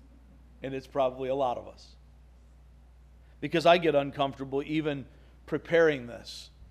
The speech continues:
And, and as I was walking through this just myself, I realized, as so often, I'm preaching to the mirror.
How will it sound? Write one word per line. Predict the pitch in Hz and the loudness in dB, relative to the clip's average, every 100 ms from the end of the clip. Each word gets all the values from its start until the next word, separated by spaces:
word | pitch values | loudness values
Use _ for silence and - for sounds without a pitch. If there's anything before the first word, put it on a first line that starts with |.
| - - - - - - | -20 -20 -20 -20 -20 -10
And, | 156 170 170 | -6 -6 -4
and | 170 | 0
as | 175 175 | 2 4
I | |
was | 180 160 | 2 2
walking | 247 240 214 175 | 0 0 -2 -4
through | 180 190 | -4 -2
this | 175 165 - | 0 -2 -4
just | - 139 160 - | -10 -10 -10 -8
myself, | 147 139 - 170 151 - - - - - - - - - - - - - - - - - - - - | -6 -6 2 4 4 0 -10 -14 -14 -16 -16 -18 -20 -20 -20 -20 -20 -20 -20 -20 -20 -20 -20 -14 -4
I | |
realized, | 160 170 175 170 156 147 - - | 0 4 6 8 6 4 -6 -4
as | 139 143 143 - - - - - | 2 2 0 -10 -14 -20 -20 -20
so | - - 139 | -14 -6 -2
often, | 143 139 139 135 | 0 0 -2 -8
I'm | 139 | -8
preaching | 135 160 151 143 131 | -8 -10 -8 -10 -12
to | |
the | 123 | -12
mirror. | 127 127 113 | -10 -10 -12